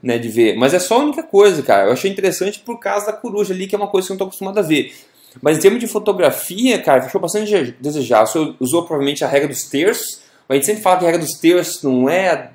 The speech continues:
tão adequada como poderia ser. A gente costuma usar a Golden Ratio, que é a proporção dourada. Podia ter valorizado bem mais a coruja. Pós-processamento praticamente não teve. A parte do arame fora de foco é a parte que mais é clara na foto,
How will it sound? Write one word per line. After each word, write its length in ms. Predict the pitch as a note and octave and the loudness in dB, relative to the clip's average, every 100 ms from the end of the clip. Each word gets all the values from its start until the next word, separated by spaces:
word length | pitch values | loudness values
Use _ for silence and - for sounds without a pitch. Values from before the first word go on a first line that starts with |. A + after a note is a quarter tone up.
| - | -4
tão 140 | D#3 | -2
adequada 440 | D#3 C#3 C#3 C3 C3 | 0 0 4 4 4
como 140 | B2 | -4
poderia 300 | B2 G#2 G2 | -2 0 0
ser. 280 | - F#3+ G3 | 0 0 0
A 20 | |
gente 160 | F#3 - | -2 -6
costuma 320 | - D3 C#3 | -10 -8 -6
usar 180 | A#2+ A#2+ | 0 0
a 20 | |
Golden 300 | A#2+ A#2+ A2 | 2 0 0
Ratio, 380 | A#2 F3+ E3+ - | 0 0 -2 -4
que 60 | C3+ | -2
é 100 | A2+ | 0
a 200 | G#2 - _ _ | -2 -8 _ _
proporção 320 | A#2 A#2+ B2 A#2+ | -12 -8 -4 2
dourada. 400 | G#2+ D#3 E3+ D3 | 4 4 2 0
Podia 200 | E3+ F3 | -2 -2
ter 60 | |
valorizado 500 | D#3 D3+ C#3 C#3+ D3 | 0 0 2 2 2
bem 140 | F#3 F#3 | -2 0
mais 260 | D#3 D#3 | 0 0
a 40 | - | -2
coruja. 500 | B2 F3 F3 - - - _ _ - | 0 4 4 2 -6 -20 _ _ 2
Pós-processamento 800 | A3 B3 G3+ F#3 E3 G3+ - | 2 2 -2 0 2 0 0
praticamente 400 | A3 A3 G#3+ G#3 | -2 0 -2 -2
não 180 | F#3 C3 | -2 0
teve. 320 | F#3+ A3+ G#3+ E3+ | 0 0 0 -2
A 60 | |
parte 300 | F3+ F#3 F#3 | 0 -2 2
do 80 | F#3 | 4
arame 340 | D3+ F3+ G3+ | 4 4 0
fora 240 | D#3+ D#3+ D#3 | 2 2 2
de 60 | |
foco 340 | - E3 E3+ D#3+ | 0 0 2 2
é 40 | |
a 40 | C3+ | 2
parte 300 | D#3+ D#3 - | 2 2 -4
que 100 | C3+ | -2
mais 460 | C#3+ F3+ D#3+ - _ _ | -2 -2 -6 -8 _ _
é 80 | C3 | -8
clara 460 | - D3 F#3 A#3 F#3 | -2 2 4 2 0
na 100 | B2+ | -4
foto, 560 | - G3 A#3 - F#3+ | 2 2 2 -2 -6